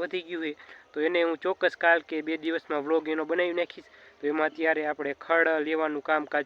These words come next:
ચાલુ છે, તો એનો વ્લોગ અત્યારે આમાં લીધો નહીં મેં એ બે ખેતરનો, એનું આપણે બતાવી દઈશું. એ ખેતર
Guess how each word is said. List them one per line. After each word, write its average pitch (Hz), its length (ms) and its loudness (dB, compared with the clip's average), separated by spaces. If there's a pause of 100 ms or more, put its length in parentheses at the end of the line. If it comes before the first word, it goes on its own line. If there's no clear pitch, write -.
ચાલુ 202 300 8
છે, 151 80 -2 (420)
તો - 60 -10 (120)
એનો 165 260 2
વ્લોગ 156 280 0
અત્યારે 151 340 -4
આમાં 147 240 -2
લીધો 147 260 -2
નહીં 185 180 -4
મેં 156 140 -2
એ - 80 -12
બે 143 180 -2
ખેતરનો, 135 340 -4 (380)
એનું 160 240 0
આપણે 156 500 0
બતાવી 165 300 0
દઈશું. 160 240 -8
એ - 80 -20
ખેતર 160 280 -2